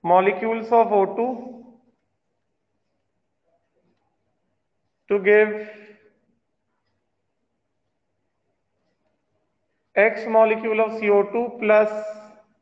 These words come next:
Y by two molecule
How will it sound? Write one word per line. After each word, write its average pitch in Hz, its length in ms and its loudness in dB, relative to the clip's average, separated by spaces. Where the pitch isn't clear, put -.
Y 185 380 4
by 220 160 4
two 226 240 -6
molecule 208 580 -2